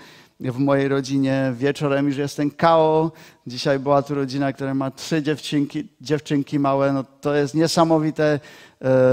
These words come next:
wypięcie i dla rodziców. I, e, musi być i takie zdecydowanie w tych wszystkich sprawach, i że rodzice naprawdę chcą, e, czytać, i choć są chaos z tymi,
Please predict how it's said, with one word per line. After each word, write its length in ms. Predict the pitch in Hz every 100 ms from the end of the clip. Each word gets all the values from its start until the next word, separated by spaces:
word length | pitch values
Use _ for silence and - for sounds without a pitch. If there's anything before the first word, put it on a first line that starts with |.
| 127 127 123
wypięcie 680 | 117 123 143 170 185 170 151
i 60 | 139
dla 180 | 147
rodziców. 720 | 143 147 156 147 170 165 - - - - _ _ -
I, 520 | 139 139 135 135 131 127 123 120 120
e, 40 |
musi 280 | 120 123 -
być 160 | 131 120
i 60 |
takie 300 | 123 131 143
zdecydowanie 1120 | 131 117 143 - 156 147 139 151 147 135 123 117
w 80 | -
tych 200 | - 123
wszystkich 520 | - - 151 - 143
sprawach, 640 | - - 139 139 131 131 131
i 120 | 117 - - _
że 320 | 120 135 131 123 _ _
rodzice 560 | - 123 131 127 - 139
naprawdę 420 | 135 127 143 139
chcą, 640 | - - 160 156 151 120 104 - _ -
e, 380 | 123 120 120 120 -
czytać, 720 | 147 135 131 127 - - - - _
i 60 | -
choć 300 | - 151 -
są 320 | - 160 143 120
chaos 460 | 156 143 139 127 117
z 60 |
tymi, 380 | - 131 127 120